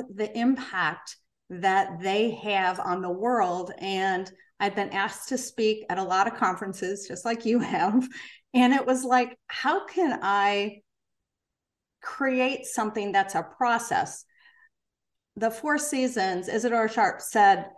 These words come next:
"Systemize the predictable so you can humanize the exceptional."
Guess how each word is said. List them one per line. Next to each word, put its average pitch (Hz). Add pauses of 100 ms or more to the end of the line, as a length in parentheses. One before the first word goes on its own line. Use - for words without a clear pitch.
(260)
"Systemize 247
the 180
predictable 185
so 190
you 185
can 180
humanize 180
the 165
exceptional." 170